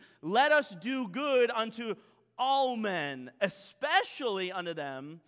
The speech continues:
who are of the household of faith." Christians ought to be helping Christians.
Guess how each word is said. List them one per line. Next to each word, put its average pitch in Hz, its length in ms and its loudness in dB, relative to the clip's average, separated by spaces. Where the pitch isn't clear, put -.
who 175 120 -12
are 170 100 0
of 151 80 -10
the 147 80 -4
household 165 580 -8
of 113 80 -16
faith." - 320 -20
Christians 165 720 -10
ought 147 120 -4
to 143 80 -8
be 143 100 -8
helping 139 320 -10
Christians. 127 480 -16